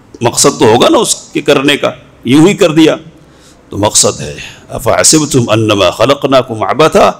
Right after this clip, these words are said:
व अन्नकुम इलैना ला तुरजऊन", क्या तुमने ये समझ रखा कि हमने तुमको यूं ही पैदा कर दिया है और तुम हमारी तरफ लौट कर नहीं आओगे? "फ़तआला अल्लाहुल मलिकुल हक़।"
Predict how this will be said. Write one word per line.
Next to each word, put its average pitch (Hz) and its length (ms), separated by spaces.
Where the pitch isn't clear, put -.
व - 80
अन्नकुम 143 540
इलैना 151 360
ला 131 160
तुरजऊन", 135 600
क्या - 200
तुमने 123 300
ये 131 140
समझ 131 280
रखा 139 320
कि 147 120
हमने 131 240
तुमको 135 300
यूं 131 180
ही 143 100
पैदा 139 300
कर 135 200
दिया 143 240
है 131 100
और 117 160
तुम 120 120
हमारी 113 280
तरफ 127 200
लौट 123 240
कर 127 100
नहीं 147 200
आओगे? 160 280
"फ़तआला 107 400
अल्लाहुल 104 440
मलिकुल 127 460
हक़।" - 260